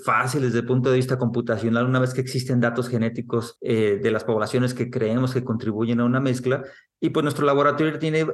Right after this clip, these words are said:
tiene, eh, ya desde hace varios años estudios que han ido recopilando información de la población general y además de sus poblaciones ancestrales. Aquí es un poco una aclaración técnica que,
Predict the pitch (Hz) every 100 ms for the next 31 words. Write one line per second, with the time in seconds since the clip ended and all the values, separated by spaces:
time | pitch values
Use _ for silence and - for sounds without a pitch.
0 | - 139 139 143 143 - - 135 120 120
1 | 123 131 123 131 131 135 139 123 135 131
2 | - - _ 135 131 135 165 151 151 -
3 | - 131 160 - - - 123 127 131 127
4 | 139 151 - - _ - 123 120 123 120
5 | 131 127 113 113 131 123 113 104 - 113
6 | 113 196 233 240 180 156 208 - 196 180
7 | 160 156 151 214 - 131 131 139 127 120
8 | 113 127 120 120 117 120 180 185 135 -
9 | - 127 160 180 180 139 151 135 151 160
10 | 143 120 120 120 139 139 156 143 139 139
11 | 131 107 -